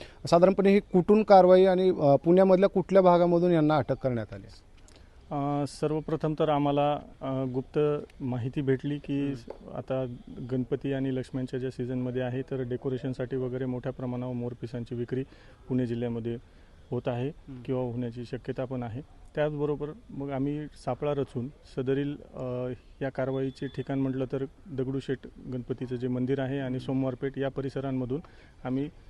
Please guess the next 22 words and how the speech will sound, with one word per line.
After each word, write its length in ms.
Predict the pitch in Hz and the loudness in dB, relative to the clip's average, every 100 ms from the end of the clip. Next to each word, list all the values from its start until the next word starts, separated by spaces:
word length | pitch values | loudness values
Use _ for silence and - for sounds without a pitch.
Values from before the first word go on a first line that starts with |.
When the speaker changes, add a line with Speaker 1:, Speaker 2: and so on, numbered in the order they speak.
| - - | -20 -8
Speaker 2:
त्यांच्या, 680 | 135 131 147 151 151 - - - - | -6 -4 -4 -4 -6 -10 -16 -18 -14
अ, 60 | - - - - - - | -16 -16 -20 -20 -20 -8
जे 100 | 123 135 | -4 -2
तिथे 180 | 139 147 | -4 -4
त्या 160 | 135 127 | -2 -2
ठिकाणी 280 | - 143 | -2 -4
त्यांनी 180 | 139 139 | -2 -2
स्टॉक 220 | - 135 - | -2 -4 -2
केलेला 240 | 139 131 | -4 -2
होता 140 | 127 135 | -4 -6
त्या 120 | 135 | -8
ठिकाणी 300 | 127 135 135 | -6 -6 -6
छापे 260 | - 131 143 | -6 -6 -4
मारून 320 | 131 127 135 | -4 -4 -6
आज 120 | 127 | -8
जवळपास 320 | 120 131 131 | -6 -8 -8
साडेचारशे 420 | - 127 127 127 127 | -8 -8 -6 -8 -8
ते 80 | |
पाचशे 280 | 127 131 - | -10 -10 -10
किलो 220 | 123 147 113 - - - | -6 -4 -4 -6 -20 -18
Speaker 1:
हम्म. 200 | 135 131 | -14 -6
Speaker 2:
मटेरियल 380 | 127 139 135 | -6 -2 -2